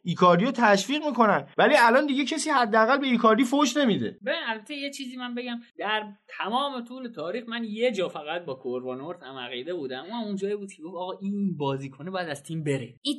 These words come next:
Speaker 2: تمام شد.
Speaker 1: و جالبه حتی اسمش هم نمیگفت.
Speaker 2: آره،
Speaker 1: گفت
Speaker 2: می‌گفتن
Speaker 1: «آقای شماره
Speaker 2: «آقای
Speaker 1: نه».
Speaker 2: شماره نه».
Speaker 1: <laughs>
Speaker 2: بیانیه که میدادن بهش می‌گفتن «آقای شماره نه». حذف پریشیچ و ایکاردی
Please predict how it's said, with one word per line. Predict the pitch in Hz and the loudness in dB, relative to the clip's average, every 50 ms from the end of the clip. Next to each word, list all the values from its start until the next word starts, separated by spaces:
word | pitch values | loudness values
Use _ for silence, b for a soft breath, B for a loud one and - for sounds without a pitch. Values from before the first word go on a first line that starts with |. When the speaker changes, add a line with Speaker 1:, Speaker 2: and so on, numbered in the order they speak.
| - | -4
Speaker 2:
تمام | - 214 202 208 208 202 180 143 | -2 2 4 4 4 4 4 2
شد. | - - - 143 | -2 -4 0 2
Speaker 1:
و | 170 180 | 4 6
جالبه | 165 190 196 196 202 240 247 220 | 8 10 10 10 10 10 8 8
حتی | 190 208 214 220 247 233 | 6 6 4 4 2 2
اسمش | 226 226 226 233 233 233 240 240 | 4 4 4 4 4 2 4 4
هم | 233 220 220 | 4 4 4
نمیگفت. | 220 208 180 151 160 175 190 | 2 2 2 2 2 4 4
Speaker 2:
آره، | 202 196 | 4 4
Speaker 1:
گفت | 180 | 4
Speaker 2:
می‌گفتن | 185 190 185 180 | 4 6 8 8
Speaker 1:
«آقای | 175 185 202 202 | 10 10 8 8
شماره | 202 214 196 185 | 8 6 8 8
Speaker 2:
«آقای | 170 254 277 | 8 8 8
Speaker 1:
نه». | - | 6
Speaker 2:
شماره | 165 165 - 226 220 208 208 214 214 | 6 6 4 4 4 2 2 0 0
نه». | 214 226 233 220 202 190 | 2 4 6 6 6 6
Speaker 1:
<laughs> | 156 175 | 6 4
Speaker 2:
بیانیه | 190 202 208 214 - - 208 202 226 269 | 4 6 8 8 6 6 4 4 4 2
که | 240 277 240 220 | 2 2 0 0
میدادن | 220 214 214 208 208 208 226 240 254 240 | 0 0 2 2 2 2 2 0 0 -2
بهش | 233 226 233 226 | -2 -4 -4 -4
می‌گفتن | 214 220 226 233 233 226 | -6 -6 -4 -4 -2 -2
«آقای | 208 180 190 214 208 | -2 -2 -2 -2 -4
شماره | - 190 180 175 180 180 | -4 -6 -6 -6 -6 -4
نه». | 185 190 190 165 139 - b b b - | -4 -2 -2 -4 -4 -8 b b b -2
حذف | 277 302 302 302 - 226 233 | -2 0 0 -2 -2 -2 -4
پریشیچ | 208 196 - 202 202 202 196 - 240 233 202 - - 151 156 | -4 -2 -2 -2 -2 -2 -2 -2 -2 -2 -2 -4 -6 -4 0
و | 160 160 151 151 147 139 135 135 - _ - | 2 2 4 4 2 0 -2 -6 -10 _ -6
ایکاردی | 202 180 185 190 190 185 180 180 180 180 208 226 240 254 254 | -6 -4 -2 0 2 2 2 2 0 -2 -2 -2 -2 -2 -4